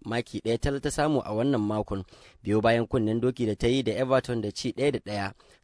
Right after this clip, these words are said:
Tana a mataki ta biyu da maki talatin da uku. To, amma Chelsea kam wani kashin ta koma sha a hannun West Ham a ƙarshen mako da ci uku da ɗaya.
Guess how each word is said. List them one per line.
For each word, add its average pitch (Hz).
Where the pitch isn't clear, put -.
Tana 110
a 101
mataki 117
ta 127
biyu 127
da 104
maki 117
talatin 101
da -
uku. 98
To, 123
amma 147
Chelsea 196
kam 147
wani 147
kashin 165
ta 135
koma 151
sha 139
a 107
hannun 135
West 156
Ham 123
a 107
ƙarshen 110
mako 143
da 110
ci -
uku -
da 107
ɗaya. 98